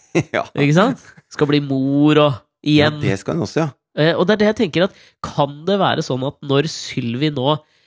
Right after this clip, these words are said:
Speaker 2: på en måte får ting litt på avstand og sitter i den veldig korte mammapermen sin som, eh, feminister opp gjennom ti årene har kjempet fram for at hun skal få lov å ha?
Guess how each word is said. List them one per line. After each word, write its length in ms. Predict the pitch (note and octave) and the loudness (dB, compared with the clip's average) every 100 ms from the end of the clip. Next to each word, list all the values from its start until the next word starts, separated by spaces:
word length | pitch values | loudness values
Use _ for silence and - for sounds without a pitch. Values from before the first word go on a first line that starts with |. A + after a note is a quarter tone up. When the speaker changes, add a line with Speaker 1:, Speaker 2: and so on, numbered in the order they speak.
| _ | _
Speaker 2:
på 80 | D#3+ | -6
en 60 | D#3 | -4
måte 180 | B2+ D3+ | -2 -4
får 380 | - - D3+ D#3+ | -6 -4 -2 -2
ting 160 | D3 | -2
litt 160 | D3 C3 | -2 -2
på 80 | D3+ | -2
avstand 400 | B2+ A2 C#3+ C#3+ | -2 -4 -8 -6
og 80 | D3+ | -6
sitter 320 | C3 - C#3 | -8 -6 -4
i 60 | C#3+ | -2
den 160 | D3 | -2
veldig 380 | D3 B2+ G#2+ C3+ | -2 -4 -4 -4
korte 320 | - B2 - B2 B2+ B2+ C3 C3 | -4 -6 -4 -2 0 0 -2 -4
mammapermen 560 | C#3 A#2 G#2+ A#2 A#2 A#2 | -6 -6 -6 -8 -8 -8
sin 240 | C#3+ C3+ | -6 -6
som, 240 | - C3+ C3 | -4 -6 -4
eh, 140 | C3 C3 | -6 -6
feminister 640 | C3 C3 B2 - - C#3+ C#3 | -6 -6 -8 -10 -2 0 0
opp 180 | B2 - | -2 -4
gjennom 400 | A#2 B2 B2+ C3 | -4 -2 -4 -6
ti 100 | - | -4
årene 300 | B2+ G#2+ A#2 C3 | -2 -2 -2 -4
har 80 | |
kjempet 400 | C3 A2+ - G#2 | -4 -6 -6 -6
fram 160 | - B2 B2 | -4 -4 -2
for 160 | B2 | -4
at 80 | B2 | -4
hun 80 | A#2 | -10
skal 160 | - B2 | -6 -4
få 140 | C3 | -2
lov 80 | A#2 | 0
å 80 | |
ha? 100 | B2+ | 2